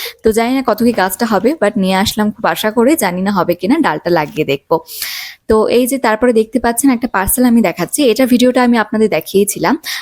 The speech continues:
আমি আসলে Flipkart থেকে অর্ডার করেছিলাম একটা পার্সেল, গাছ অর্ডার করেছিলাম আমি আসলে। তো Flipkart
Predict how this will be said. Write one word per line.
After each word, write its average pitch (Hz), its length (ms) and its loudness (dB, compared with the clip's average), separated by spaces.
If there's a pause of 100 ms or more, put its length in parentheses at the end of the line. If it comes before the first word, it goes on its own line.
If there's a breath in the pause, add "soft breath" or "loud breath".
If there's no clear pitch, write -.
আমি 214 240 0
আসলে 240 300 -2
Flipkart 240 460 0
থেকে 254 260 0
অর্ডার 214 260 2
করেছিলাম 226 500 0
একটা 214 200 -2
পার্সেল, 180 500 -2
গাছ 185 280 -2
অর্ডার 160 280 0
করেছিলাম 160 460 -4
আমি 160 180 -4
আসলে। 180 340 0
তো 294 100 -4
Flipkart 294 440 -4